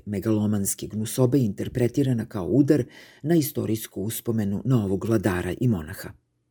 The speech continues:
Tako je bilo i sa mnogim temama pre toga, a tako će biti i sa mnogim koje će uslediti. Kod tema koje se tiču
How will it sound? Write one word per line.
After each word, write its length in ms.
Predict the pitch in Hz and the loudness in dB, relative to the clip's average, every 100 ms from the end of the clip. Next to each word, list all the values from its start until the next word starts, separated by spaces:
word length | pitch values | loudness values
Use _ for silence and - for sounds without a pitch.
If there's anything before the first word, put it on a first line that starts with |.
| _ _ - | _ _ 0
Tako 240 | 359 359 | 4 6
je 60 | 139 | 6
bilo 220 | 160 156 | 6 2
i 60 | |
sa 160 | 123 123 | 0 -2
mnogim 360 | 120 120 110 104 | -2 -2 -4 -4
temama 440 | 104 101 95 - | -4 -4 -6 -8
pre 160 | - 156 | 0 2
toga, 400 | 156 165 165 139 - _ | 4 4 4 0 -8 _
a 100 | - | -4
tako 260 | 160 185 185 | 2 2 2
će 140 | - | 0
biti 340 | 123 127 147 110 | -2 -2 -2 -4
i 40 | |
sa 180 | - 85 | -4 -6
mnogim 440 | 92 117 117 113 | -2 0 0 -2
koje 200 | - 127 | -2 -2
će 140 | - 113 | 0 0
uslediti. 640 | - 101 71 87 - - _ _ _ _ _ _ - | 2 0 0 -6 -10 -18 _ _ _ _ _ _ -2
Kod 220 | 147 - | 0 6
tema 280 | 156 139 131 | 4 4 0
koje 160 | 110 | -2
se 160 | 107 120 | -2 -4
tiču 380 | - 127 - | -2 -6 -4